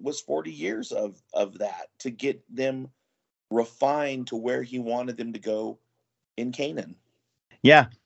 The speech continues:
Speaker 2: it, it was, it was seeming to me like, like that integration you're talking about. This was happening, this was happening maybe even before they really got taken into slavery in Egypt.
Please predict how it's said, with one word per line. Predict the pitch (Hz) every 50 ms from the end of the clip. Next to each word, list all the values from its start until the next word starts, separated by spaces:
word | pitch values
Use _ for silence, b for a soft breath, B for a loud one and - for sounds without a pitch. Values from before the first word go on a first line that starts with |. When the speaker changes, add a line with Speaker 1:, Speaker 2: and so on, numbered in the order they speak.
| _ -
Speaker 2:
it, | - 127 143 147 151 147
it | 151 - 127 160 165
was, | 180 165 160 - - - -
it | - 143
was | 139 135
seeming | - - 269 254 254 202 151
to | 117 120
me | 120 139 170 175 147
like, | 113 104 110 110 104 98 90 -
like | - 104 104 95 - -
that | 98 107 110 -
integration | 120 135 127 104 120 113 113 - - 110
you're | 101 92
talking | 92 104 98 87 82 - 90
about. | 90 85 80 80 73 80
This | 120 127 -
was | 147 131 120
happening, | - 110 117 113 113 - - 110 107 104 98 98 95 92 - _ _ _ _ _ _ _ _ _ _ -
this | 104 110 127
was | 127 110
happening | 120 123 117 110 117 - 110 113 107 107 104 104 104 104 104 101 101 98 92 95 _ _ _ _ _ _ _ _ _ _ _ _ _ _ _ _ -
maybe | 87 92 98 104 113 127 131 135
even | 120 113 123 120 135 127
before | 117 110 110 - - 117 110 110 113 117 120 120 120 123 123 120 113 -
they | - 101 95
really | 85 98 107 113 120
got | 104 110 - - - - _ _ -
taken | - - 110 107 107 - 113 104 104
into | 107 104 104 - 87
slavery | 78 - - - 95 87 90 98 104 110 123 131 143 147 147
in | 143 139
Egypt. | 143 151 139 - 165 156 - - -